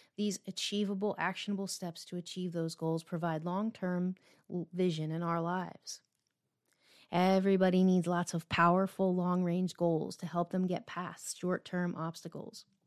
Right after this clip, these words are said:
Remember that life is designed in such a way that when we look long-term, and we actually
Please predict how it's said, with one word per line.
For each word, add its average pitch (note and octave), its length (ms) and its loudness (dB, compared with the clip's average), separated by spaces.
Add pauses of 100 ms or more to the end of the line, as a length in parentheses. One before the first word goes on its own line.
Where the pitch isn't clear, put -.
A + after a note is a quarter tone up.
(1000)
Remember A3+ 400 6
that G#3+ 180 2
life G3 320 2
is B3+ 140 0
designed G3 460 0
in G#3 80 0
such - 280 -4
a G3 60 -2
way F#3+ 260 2
that F#3+ 140 0
when F#3 140 0
we F#3 120 0
look F#3+ 380 -2 (840)
long-term, F3 920 0 (1200)
and F#3 480 0
we G3 160 -2
actually F#3+ 720 -4